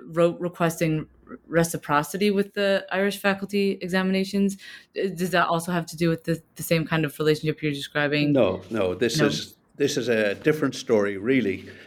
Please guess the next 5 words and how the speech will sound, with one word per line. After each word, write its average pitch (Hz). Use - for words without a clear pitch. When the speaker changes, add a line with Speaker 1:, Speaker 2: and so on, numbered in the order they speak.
Speaker 2:
Um, 101
from 151
the 156
very 185
start 120